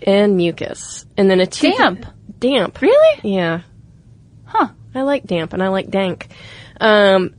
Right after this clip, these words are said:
Speaker 2: Ooh, dank.
Speaker 1: Dank is a nice descriptor, right? Uh, a two thousand eleven follow-up survey found moist pulling into the number one slot, though. So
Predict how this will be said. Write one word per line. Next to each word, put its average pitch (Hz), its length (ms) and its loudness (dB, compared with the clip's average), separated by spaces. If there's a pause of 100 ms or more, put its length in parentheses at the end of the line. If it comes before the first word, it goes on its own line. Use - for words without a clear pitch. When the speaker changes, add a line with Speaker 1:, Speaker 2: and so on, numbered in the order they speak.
Speaker 2:
Ooh, 277 180 2
dank. 190 640 -2
Speaker 1:
Dank 247 200 -6
is 214 100 -8
a 214 60 -2
nice 214 280 -4
descriptor, 185 460 -10
right? 165 280 -4 (300)
Uh, 208 220 4
a 196 60 -2
two 294 140 0
thousand 262 300 2
eleven 220 360 2
follow-up 196 420 2
survey 180 320 -4
found 175 500 -6
moist 196 580 0
pulling 170 400 -4
into 175 300 -6
the 165 120 -6
number 156 280 -6
one 147 240 -6
slot, - 480 -10
though. - 320 -8 (300)
So - 220 -6